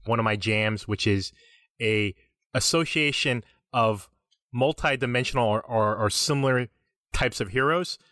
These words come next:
So in the, in the Marvel universe, there's the Council of Reeds, which is a whole bunch of Reed Richards who,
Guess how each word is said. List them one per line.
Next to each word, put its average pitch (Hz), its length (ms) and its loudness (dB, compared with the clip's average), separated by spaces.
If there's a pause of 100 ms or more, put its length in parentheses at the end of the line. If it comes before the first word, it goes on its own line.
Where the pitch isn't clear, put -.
So 127 340 2
in 123 180 -2
the, 123 160 0
in 135 80 0
the 131 60 0
Marvel 160 340 2
universe, 120 600 0
there's 120 240 2
the 95 100 -6
Council 135 500 0
of 95 120 0
Reeds, 123 500 -2 (260)
which 127 160 0
is 123 120 0
a 113 60 0
whole 151 200 2
bunch 135 260 0
of 110 160 -2 (480)
Reed 123 280 0
Richards 104 580 -2 (140)
who, 123 160 0